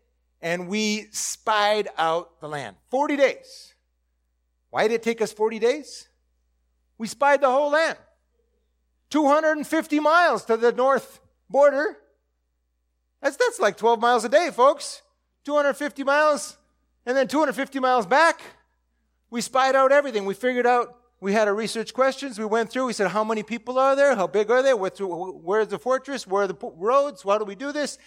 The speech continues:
Is it a fruitful land?" Yeah, it was fruitful.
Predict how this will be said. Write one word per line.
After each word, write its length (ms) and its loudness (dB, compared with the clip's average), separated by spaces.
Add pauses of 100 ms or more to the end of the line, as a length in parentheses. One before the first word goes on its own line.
(300)
Is 180 -2
it 80 0
a 80 2
fruitful 520 0
land?" 320 0 (380)
Yeah, 640 6
it 60 -4
was 160 -2
fruitful. 560 -2